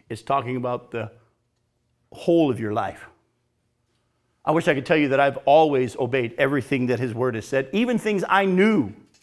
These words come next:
I was to do or not do. I, I'm like Paul.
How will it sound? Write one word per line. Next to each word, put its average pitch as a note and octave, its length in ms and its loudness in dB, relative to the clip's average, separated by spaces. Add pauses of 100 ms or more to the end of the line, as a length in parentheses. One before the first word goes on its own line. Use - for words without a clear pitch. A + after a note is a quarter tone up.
(420)
I D3+ 120 6
was D3+ 220 2
to C#3+ 100 -6
do C#3+ 200 0
or C3 160 0
not A#2 280 -4
do. G2+ 240 -8
I, A2+ 220 -6 (140)
I'm B2 160 -4
like A#2+ 200 -4
Paul. G2+ 420 -8